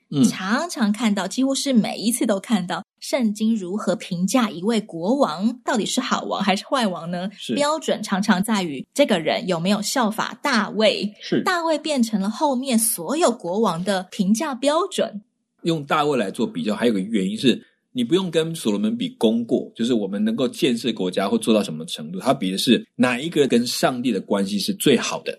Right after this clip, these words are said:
Speaker 1: 是最健康的，或是上帝最喜欢的。人认为他要怎么样的建树才是好王？不，在上帝眼中，只有一件事，你像大卫那样专心爱上帝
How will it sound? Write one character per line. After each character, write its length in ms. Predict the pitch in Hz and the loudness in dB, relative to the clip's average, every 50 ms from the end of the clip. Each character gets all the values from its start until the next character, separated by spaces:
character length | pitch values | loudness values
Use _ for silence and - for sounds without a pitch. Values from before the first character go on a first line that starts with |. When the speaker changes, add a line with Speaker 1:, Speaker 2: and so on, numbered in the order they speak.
| _ _ _ _ - | _ _ _ _ -6
Speaker 1:
是 120 | - - | -2 -2
最 160 | 117 120 - 131 | 0 0 0 -4
健 240 | - - 160 127 | 0 0 0 0
康 240 | 113 - 117 110 107 | 0 -2 -2 -2 0
的， 140 | 104 95 82 | 0 -2 -2
或 80 | 95 110 | -2 0
是 160 | 113 123 107 | 0 0 -2
上 160 | - - 131 | -2 -2 -2
帝 80 | 120 117 | -2 -2
最 160 | 104 - 160 | 0 0 0
喜 300 | 117 - - - 90 76 | 0 0 0 -4 -6 -6
欢 260 | - - 95 92 95 | -2 0 0 0 0
的。 160 | 98 92 80 - _ _ _ _ | -2 -4 -6 -8 _ _ _ _
人 240 | - 120 120 127 156 | 0 0 2 2 2
认 180 | 175 190 170 135 | 0 -2 0 0
为 120 | 113 107 | 0 0
他 80 | 101 139 | 0 0
要 100 | 160 175 | -2 -2
怎 140 | 165 - 104 | -2 -4 -6
么 80 | 113 | -4
样 80 | 143 139 | -2 -2
的 80 | 120 | -4
建 260 | 110 - - 160 131 120 | -2 0 0 0 0 0
树 220 | 113 - 135 110 | -2 0 0 0
才 160 | 104 - 92 | 0 0 -2
是 80 | 101 123 | -2 -2
好 160 | - - 87 | -2 -2 -2
王？ 180 | 80 78 76 80 | -2 -2 -4 -6
不， 220 | - - 90 82 - - | -6 -6 -6 -6 -6 -4
在 140 | - 147 | -4 -4
上 180 | 123 123 160 143 | 0 0 0 0
帝 60 | 131 | 0
眼 180 | 113 95 90 92 | -2 -2 -2 -4
中， 240 | 95 110 104 107 107 - _ _ _ _ _ | -2 0 0 -2 -2 -6 _ _ _ _ _
只 100 | - - | -6 -2
有 120 | 165 156 | 0 0
一 40 | 120 | 0
件 160 | 113 131 123 | 0 -2 -4
事， 80 | 117 135 | -4 -2
你 160 | 117 101 95 87 | -2 -2 -2 -4
像 280 | - - - 139 117 113 | -6 -2 0 0 0 0
大 160 | - 120 107 | 0 0 0
卫 120 | 104 101 | 0 0
那 60 | 104 | 0
样 140 | 101 92 87 - | -2 -4 -4 -6
专 280 | - - 120 117 117 120 | -2 0 2 2 2 0
心 240 | 120 - 120 113 113 | -2 -2 -2 -2 -2
爱 140 | 110 104 92 | -2 -6 -6
上 320 | 92 - - 110 90 85 85 | -6 -2 -2 -2 -2 0 -2
帝 180 | - - - | -4 -4 -4